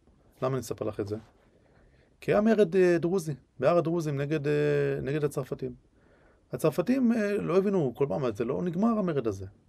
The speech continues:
כבר שש שנים. עד שבא, אה, אה, נציב, שאמר את הדבר הבא, "בוא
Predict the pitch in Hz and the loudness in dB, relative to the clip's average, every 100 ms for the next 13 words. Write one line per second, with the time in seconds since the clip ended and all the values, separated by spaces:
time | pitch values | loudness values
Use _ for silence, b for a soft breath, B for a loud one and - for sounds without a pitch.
0 | - 120 - 185 240 254 196 _ _ b | -6 -4 -2 -4 -4 -4 -6 _ _ b
1 | b b 190 196 190 208 202 180 151 143 | b b -6 -2 4 6 6 6 4 2
2 | 127 120 110 104 101 - _ _ _ _ | 2 2 0 -2 -6 -10 _ _ _ _
3 | _ _ _ 113 104 101 104 208 202 156 | _ _ _ -8 -6 -6 -2 0 0 -2
4 | _ _ - 135 156 156 143 143 143 135 | _ _ -8 -4 -2 0 0 0 -2 -2
5 | 131 170 165 165 | 0 0 0 -2